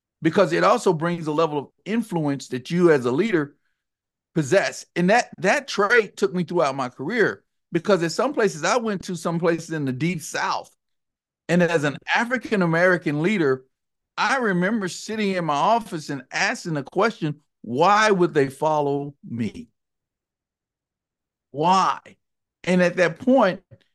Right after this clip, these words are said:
when you start talking about values and those type of things, and people see that in you and it's authentic, all that other stuff goes out the window. All that other stuff,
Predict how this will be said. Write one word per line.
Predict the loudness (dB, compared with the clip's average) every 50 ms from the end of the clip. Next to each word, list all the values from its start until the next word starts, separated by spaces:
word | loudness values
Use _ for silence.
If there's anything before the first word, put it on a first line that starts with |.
| _ _ _
when | -2 0 0 2
you | 2 0
start | 0 0 -4 -6 -4
talking | -2 -4 -2 -2 -2 0
about | 0 0 0 0 -2
values | -4 -6 -4 -4 -6 -4 -4 -4 -6 -6 -8 -10 -12 -16 -20 _ _ _ _ _ -12
and | -10 -6 -2
those | 0 0 0 0 0
type | 0 0 0 0 0 -4
of | -6 -4
things, | -4 -2 -2 -2 -2 -4
and | -6 -6 -6
people | -8 -10 -8 -8 -8
see | -8 -8 -6 -6 -6 -4 -2
that | 0 0 0 0
in | 0 0 0 0
you | 0 0 -2
and | -2
it's | -4 -4 -4
authentic, | -6 -6 -6 -6 -4 -2 -2 0 0 0 -2 -4 _ _ _ _ _ _ _ _ _
all | -4 -2 0 2
that | 4 4 6
other | 6 6 4 2 0
stuff | 0 0 0 0 0 0
goes | -2 -2 -2 0 0
out | 0 0 0 -2
the | -6 -4
window. | -4 -4 -4 -4 -6 -8 -10 -14 _ _ _ _ _ _ _ _ _ _ _ _ _ _ _ _ _ _ _ _ _ _ _ _ _ _ _ _ _ _ _ -6
All | -4 -2 -2 0
that | 0 -2 -2 -2 -6 -8 -2
other | 0 2 2 2 0 -4
stuff, | -6 -2 0 2 2 2 2